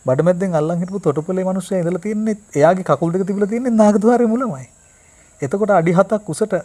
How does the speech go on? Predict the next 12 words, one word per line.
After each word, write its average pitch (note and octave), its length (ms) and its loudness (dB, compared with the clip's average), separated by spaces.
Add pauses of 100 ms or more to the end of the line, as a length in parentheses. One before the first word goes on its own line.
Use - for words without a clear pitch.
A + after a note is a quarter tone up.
(560)
මණියක්කිත G3 420 -2
නාරජුරු G3 440 -2
මතු E3+ 240 -2
වුණා D3+ 240 0
නම් G#2 160 -12 (1120)
එහෙනම් C#3+ 260 -14
ඒක C#3+ 240 -12
දර්ශනය C3 420 -6
වෙනවා E3+ 220 -4
එතන E3 180 -10
හිටපු E3 220 -8
හැමෝටම. C3+ 480 -10